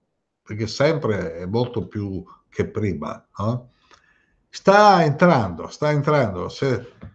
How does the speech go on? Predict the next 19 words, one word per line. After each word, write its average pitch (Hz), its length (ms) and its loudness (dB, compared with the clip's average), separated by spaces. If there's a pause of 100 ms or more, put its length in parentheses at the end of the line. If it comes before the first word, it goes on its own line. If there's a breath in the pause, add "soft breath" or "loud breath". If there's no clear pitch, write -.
(220)
Io 170 180 6
sono 135 340 -4
nato 147 500 -2
in 123 140 -2
Italia, 143 680 0
sono 113 260 -6
felice 120 460 -4
di 98 80 -10
essere 104 360 -8
nato 110 300 -4
in 110 80 -8
Italia 120 520 -2
per 98 160 -8
l'alimentazione, 95 1120 -6
per 92 140 -14
la 90 100 -10
compagnia, 95 840 -8
la 85 120 -10
cultura 92 680 -8